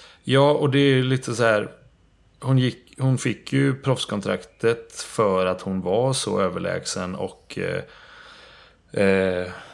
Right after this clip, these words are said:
ja, hon var ju liksom en av Sveriges absolut bästa högerkanter och hade ju den där landslagsplatsen. Och sen på grund av skador så, liksom så här, så blev hon inte uttagen längre i landslaget. Och då,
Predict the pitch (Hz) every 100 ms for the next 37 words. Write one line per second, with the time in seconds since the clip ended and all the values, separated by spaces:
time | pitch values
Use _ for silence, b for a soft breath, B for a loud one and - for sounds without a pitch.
0 | B B B B - 127 98 - - 120
1 | 107 117 110 110 110 101 95 101 98 98
2 | - 95 90 92 - 95 87 92 90 104
3 | 98 92 87 127 113 101 98 92 - 87
4 | - 87 90 104 101 95 104 98 92 -
5 | 101 90 90 92 - 95 110 104 101 101
6 | - 98 104 92 98 127 110 104 104 107
7 | 135 143 98 98 101 98 95 85 - -
8 | 101 101 90 92 98